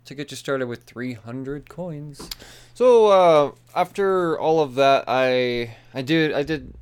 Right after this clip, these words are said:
read a few other books. Or, uh, this is the honorable mention section, is what I'm trying to say. And these are the books that didn't quite make the overview list. Some of I read, some of I didn't, some of them weren't. It's kinda, eh. So,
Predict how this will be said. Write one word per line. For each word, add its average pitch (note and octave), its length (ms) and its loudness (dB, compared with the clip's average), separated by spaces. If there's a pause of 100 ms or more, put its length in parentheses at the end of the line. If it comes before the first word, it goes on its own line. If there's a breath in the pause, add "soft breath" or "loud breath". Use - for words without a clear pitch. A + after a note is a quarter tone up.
read B2 300 -10
a G#2 140 -16
few B2+ 180 -6
other B2 120 -2
books. B2+ 280 -6
Or, A#2 160 -6
uh, G#2+ 480 -8
this E3 240 -6
is B2 160 -8
the G#2+ 220 -14 (320)
honorable G#2+ 440 -6
mention A2 340 -8
section, B2+ 380 -6
is C3+ 120 -4
what D3 140 0
I'm D3 120 -2
trying D#3 280 -2
to D3+ 60 -8
say. F#3 260 -2
And F3 100 -4
these E3 120 -4
are D3+ 40 -8
the D3+ 80 -4
books D3 240 -2
that C#3+ 120 -8
didn't D3 160 -6
quite D3 180 -2
make C#3+ 200 -6
the C#3+ 80 -6
overview D3 420 -2
list. D3 280 -2 (220 loud breath)
Some C#3 220 -12
of C#3 60 -4
I C#3+ 100 -2
read, G#3+ 320 0
some C#3 200 -10
of B2+ 60 -10
I C3 80 -4
didn't, E3+ 300 -4
some C#3 120 -10
of A#2+ 280 -6
them G#2+ 80 -10
weren't. G2+ 500 -16
It's F#2 100 -20
kinda, F#2+ 380 -16
eh. C3+ 200 -10 (460 soft breath)
So, D3+ 320 -2